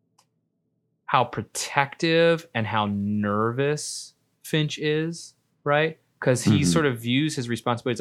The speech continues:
Speaker 1: like, "I have to protect this dog. It's the only thing I care about." And the dog doesn't know, like, any of this stuff. I have to do all the thinking for both of us, right? And it sort of, like, lays bare his desperation,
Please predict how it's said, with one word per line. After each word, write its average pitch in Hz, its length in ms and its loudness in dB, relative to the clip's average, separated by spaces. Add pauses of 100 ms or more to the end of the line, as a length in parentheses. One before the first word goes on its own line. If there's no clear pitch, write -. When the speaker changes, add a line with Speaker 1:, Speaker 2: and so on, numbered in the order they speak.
Speaker 1:
like, - 80 -2
"I - 60 -6
have 117 360 4
to 117 80 -6
protect - 400 -4
this 95 160 -10
dog. 107 500 2
It's 92 100 -8
the - 140 -8
only 110 260 -2
thing 107 140 -10
I 92 100 -8
care 127 220 -4
about." 120 160 -2
And 104 80 -6
the 95 60 -6
dog 135 420 4
doesn't 113 400 -2 (560)
know, 113 680 0 (500)
like, 92 360 -6 (500)
any 113 200 -2
of 98 60 -4
this 92 160 -8
stuff. - 640 -4
I 120 240 4
have 123 260 0
to 110 100 -2
do 104 260 -4
all 117 300 4
the 110 100 0
thinking 98 680 -4
for 107 80 -2
both 104 300 -2
of 82 140 -8
us, - 460 -10 (460)
right? 101 340 -2 (460)
And 127 140 2
it 127 60 -2
sort 151 160 2
of, 123 100 2
like, 107 280 0 (220)
lays 123 460 4
bare 107 500 0
his 98 220 -8
desperation, 104 1120 -2